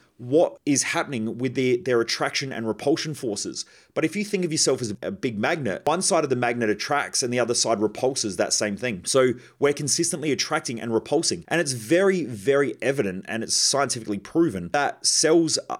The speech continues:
have electromagnetism. There, there's electromagnetic charges or electro-, yeah, there's electromagnetic charges.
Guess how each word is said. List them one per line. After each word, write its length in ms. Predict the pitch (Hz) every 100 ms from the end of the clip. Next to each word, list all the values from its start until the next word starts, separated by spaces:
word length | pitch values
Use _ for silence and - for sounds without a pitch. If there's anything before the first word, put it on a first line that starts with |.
| -
have 300 | - 127 107
electromagnetism. 920 | 117 120 - 123 113 151 151 98 98
There, 180 | 98 110
there's 300 | 113 117 104 -
electromagnetic 760 | 113 117 - 131 123 117 110
charges 400 | - 113 117 98
or 80 | 104
electro-, 340 | 104 - 113
yeah, 240 | 101 98 143
there's 220 | 113 104
electromagnetic 1080 | 117 120 123 110 110 107 - 110 104 107 101
charges. 440 | - 131 131 131